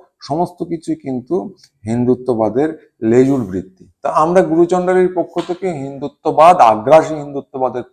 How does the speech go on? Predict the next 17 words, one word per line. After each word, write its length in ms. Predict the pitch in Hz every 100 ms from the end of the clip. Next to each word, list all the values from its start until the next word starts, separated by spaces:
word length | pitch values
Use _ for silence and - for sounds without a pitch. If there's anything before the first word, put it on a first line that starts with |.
| 117
বিপক্ষে 460 | 123 151 151 -
বলে 260 | 156 110 110 117
এসেছি, 320 | 127 135 185 175 - _ _ _ _
ভবিষ্যতেও 520 | 104 127 123 143 160
বলে 240 | 143 147 147
আসব। 340 | - 123 127 175 196 - _ _ _ _ 123
আপনারা 420 | 120 139 139 147 143 - 120
বা-, 280 | 117 143
বইমেলায় 480 | 127 120 95 92 117
আমাদের 220 | 139 143
স্টলে 280 | 143 147 143
আসতে 240 | 147 143 143
পারেন, 200 | 156 165
তিনশো 240 | 143 127 123
বাহাত্তর 420 | 117 117 - 135
নম্বর, 300 | 135 143 160
আজকে 360 | 135 110 - 123